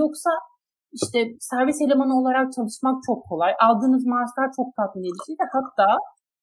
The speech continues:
burada kazandığınız paraları belki işte Balkanlardaki ailelerinize yollayabiliyorsunuz. Romanya'daki, Bulgaristan'daki ailenize yollayabiliyorsunuz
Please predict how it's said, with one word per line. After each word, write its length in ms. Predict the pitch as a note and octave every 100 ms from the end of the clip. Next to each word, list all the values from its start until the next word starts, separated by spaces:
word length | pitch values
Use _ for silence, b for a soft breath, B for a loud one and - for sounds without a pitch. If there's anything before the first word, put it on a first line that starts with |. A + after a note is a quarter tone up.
| -
burada 240 | A#3 C#4+
kazandığınız 640 | C#4+ B3+ B3+ A#3+ C4 C4 -
paraları 440 | B3 G#3+ G3+ C4 C#4+ - _ _ -
belki 240 | A#3+ B3 A#3+
işte 120 | - A#3
Balkanlardaki 800 | B3+ C4 B3+ A3 G#3 G3 G3+ G#3+ G3+
ailelerinize 540 | G3+ G3 F#3 F#3 G3
yollayabiliyorsunuz. 880 | B3 B3 B3+ A#3 A#3 A3 - D#3 F3+
Romanya'daki, 580 | G#3+ A3 A3+ A3 F3 E3+
Bulgaristan'daki 840 | F#3+ G3+ A3 A3 - G#3+ G3+ G3+ -
ailenize 360 | G3+ G3+ G3+ G3+
yollayabiliyorsunuz 920 | G3 F3 E3+ D#3 - - - A#3+ D#4